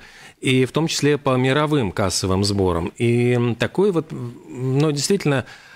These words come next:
э, наверное, это все-таки тревожный сигнал для какого-то мирового кинопроката.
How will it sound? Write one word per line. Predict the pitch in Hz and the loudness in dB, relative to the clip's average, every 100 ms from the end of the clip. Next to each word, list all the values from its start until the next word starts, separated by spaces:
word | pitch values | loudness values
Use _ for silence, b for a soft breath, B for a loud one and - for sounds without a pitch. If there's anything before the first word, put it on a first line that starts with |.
| B - | B -4
э, | 127 | 0
наверное, | 117 123 160 190 165 | 2 2 2 2 0
это | 151 | -2
все-таки | 127 151 - | -2 -4 -2
тревожный | 135 143 147 156 110 98 92 95 | 0 2 4 2 2 0 0 -2
сигнал | - 117 113 147 165 156 135 - | 0 2 2 2 2 0 -2 -4
для | 131 104 107 110 113 110 107 104 113 - | -2 2 2 4 2 2 2 0 -2 -4
какого-то | 101 117 104 107 | 0 0 0 2
мирового | 107 113 117 113 95 | 2 2 2 2 2
кинопроката. | - 113 98 107 104 175 208 120 | 0 0 0 0 0 0 0 -2